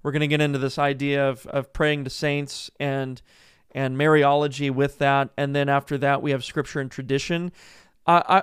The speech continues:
I, I wanna spend a decent amount of time on those sections, and, um, and I also don't wanna produce, you know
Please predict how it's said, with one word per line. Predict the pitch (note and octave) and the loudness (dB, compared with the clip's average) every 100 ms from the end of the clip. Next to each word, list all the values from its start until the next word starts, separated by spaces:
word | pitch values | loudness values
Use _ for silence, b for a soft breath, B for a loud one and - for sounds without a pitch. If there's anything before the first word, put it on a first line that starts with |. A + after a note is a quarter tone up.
| - - | 2 0
I, | |
I | F#3 | 2
wanna | A#3 A#3 | 2 0
spend | - A3+ | 0 0
a | |
decent | F#3 F#3+ G3 | 0 0 0
amount | F3 E3+ | 0 0
of | - | 0
time | D#3 E3 | 0 0
on | F#3 | 0
those | F#3 | 0
sections, | - F#3+ - G3 F3+ - - | 0 -2 -2 -6 -6 -8 -2
and, | D#3 D3+ D3 | 0 0 2
um, | D3+ C#3+ C#3 - | 2 2 0 -4
and | D3+ C#3+ D3 | -4 0 4
I | |
also | D3+ F3 F3+ | 4 2 -2
don't | D#3+ D#3 | -2 0
wanna | D#3 D3 | 0 -2
produce, | D#3 B2+ C#3+ C#3 - - b b b b b _ _ _ _ _ _ _ | -4 -4 -4 -4 -8 -16 b b b b b _ _ _ _ _ _ _
you | D#3 | -2
know | C#3+ C3+ | 0 -2